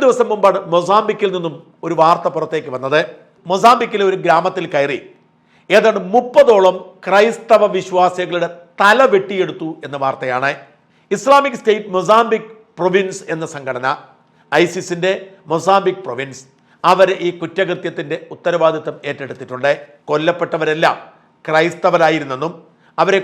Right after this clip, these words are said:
കൊന്നത് ക്രൈസ്തവരായതുകൊണ്ടാണ് എന്നും അന്താരാഷ്ട്ര മാധ്യമങ്ങൾ റിപ്പോർട്ട് ചെയ്യുന്നു. എന്നാൽ എന്തുകൊണ്ടോ നമ്മുടെ മാധ്യമങ്ങൾ, ചാനലുകൾ, സോഷ്യൽ മീഡിയ അതറിഞ്ഞിട്ടില്ല. അവരതേക്കുറിച്ച്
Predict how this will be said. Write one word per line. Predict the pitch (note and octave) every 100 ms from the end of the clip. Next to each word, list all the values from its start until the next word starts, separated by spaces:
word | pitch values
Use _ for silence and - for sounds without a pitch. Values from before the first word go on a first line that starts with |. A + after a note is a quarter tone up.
| -
കൊന്നത് | F#3 A3 G#3 F#3 - - -
ക്രൈസ്തവരായതുകൊണ്ടാണ് | G3 A3 A3 - B3 A3 G3 G3+ G3 F#3+ F3 F3 F3 D#3+
എന്നും | E3 - - _ _ D3+
അന്താരാഷ്ട്ര | E3 F3+ F3 E3+ E3+ E3+
മാധ്യമങ്ങൾ | D#3+ D#3+ D#3 D3+ D3+ C#3+
റിപ്പോർട്ട് | D3 C#3 B2+
ചെയ്യുന്നു. | C3 C3+ D#3 D#3+ - _ D3+
എന്നാൽ | D#3 D#3 - - D3+
എന്തുകൊണ്ടോ | D3+ E3 E3 D#3+ C3+ G2 - _ _ _ B2+
നമ്മുടെ | D3+ E3 D#3 D#3+
മാധ്യമങ്ങൾ, | D3+ D3+ E3 D#3 B2+ - - -
ചാനലുകൾ, | D3 E3+ D#3+ A2 F2 - _ _
സോഷ്യൽ | D#3 E3 E3 D#3+
മീഡിയ | D#3+ D3+ D3+ D3+ D3
അതറിഞ്ഞിട്ടില്ല. | D3 C#3 D3+ D#3+ D#3+ D3 D3+ - - _ _ _ _ -
അവരതേക്കുറിച്ച് | D3+ D3 D#3+ E3 D3 C#3